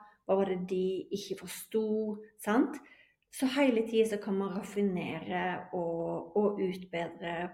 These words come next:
prosessen sin, og samtidig ha det moro.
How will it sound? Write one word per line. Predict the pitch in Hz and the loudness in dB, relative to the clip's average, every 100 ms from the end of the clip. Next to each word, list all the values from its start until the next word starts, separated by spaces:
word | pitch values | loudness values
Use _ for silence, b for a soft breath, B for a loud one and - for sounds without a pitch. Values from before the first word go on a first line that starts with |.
| - | -6
prosessen | 180 - 156 - - | -6 -6 -8 -8 -8
sin, | - - - - | -6 -8 -8 -8
og | 180 175 185 202 - _ _ - | -2 0 0 -2 -12 _ _ -4
samtidig | - 226 220 170 165 - 185 202 | 2 2 2 -2 -2 0 0 0
ha | - | -2
det | - | -2
moro. | 190 202 - - | -4 -4 -8 -12